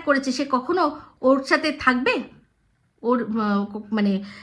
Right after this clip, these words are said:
ইয়েতে থা-, ক্যামেরা at least আসবে, ভেতরে কিছু করার নেই, সব আত্মীয়রা,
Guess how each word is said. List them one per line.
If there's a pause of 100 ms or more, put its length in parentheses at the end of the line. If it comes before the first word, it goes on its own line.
(160)
ইয়েতে
থা-,
ক্যামেরা
at
least
আসবে,
ভেতরে
কিছু
করার
নেই,
সব
আত্মীয়রা,